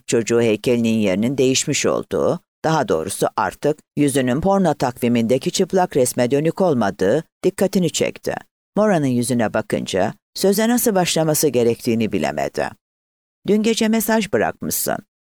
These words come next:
"Evet, düşünüyorum da." "Hangi konuda?" "Zamanlama nedeniyle Church'in Maggie Cumloudley'i öldürmediğini biliyoruz,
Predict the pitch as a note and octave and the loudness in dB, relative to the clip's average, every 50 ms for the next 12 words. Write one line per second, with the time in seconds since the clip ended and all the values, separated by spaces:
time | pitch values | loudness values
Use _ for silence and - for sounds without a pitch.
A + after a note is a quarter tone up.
0 | _ _ _ _ - A3 A3 F#3 C#3+ - - - _ _ - C3 B2+ - C#3 C3 | _ _ _ _ -4 -2 -2 -2 -4 -4 -8 -14 _ _ -4 -2 -2 -2 -2 -2
1 | C3+ C3 A#2+ A#2+ D3 F#3+ G3+ D#3+ G#2+ - - - - _ _ _ _ _ _ _ | -2 0 0 2 2 0 0 -2 -2 -4 -6 -8 -8 _ _ _ _ _ _ _
2 | _ _ - G3 A3 B3+ A3+ B3 G3+ - - G#2 F#2 D2+ B1 - - F#2+ G2+ - | _ _ -2 0 0 2 2 0 -2 0 -2 -4 -2 -4 -4 -4 -4 -4 -4 -6
3 | - _ _ _ _ _ - - F3+ F3+ F#3+ G3 G3+ G3+ G#3 A3 A3+ A3 F#3+ C3+ | -10 _ _ _ _ _ -4 0 0 2 4 4 4 4 2 2 2 2 2 2
4 | A2 - F#2 F2 F2 D#2+ D#2+ F2+ A2+ C#3+ C#3 - - B2 A2 - - - B2 B2+ | 2 0 0 0 0 -2 0 0 0 0 0 0 0 0 0 0 0 -2 -2 -2
5 | D#3+ - _ _ _ _ - G3 G#3 G3+ G#3 G#3 G3 - F#3+ F3 E3 D3 C#3+ D3 | -4 -6 _ _ _ _ -2 0 0 2 2 0 0 2 0 0 2 2 2 2
6 | D3 C3 - G2 G#2+ B2 D3+ E3 F3+ F3 - G#3+ F#3 D#3+ B2 G#2+ G#2 G2+ G#2 B2+ | 2 0 0 0 2 2 4 2 2 2 2 2 2 2 0 0 0 0 0 0
7 | D3 E3 F3+ F3 G#3 G#3 F3+ C3 E2 - - - | 2 2 2 2 2 2 2 2 0 -2 -4 -6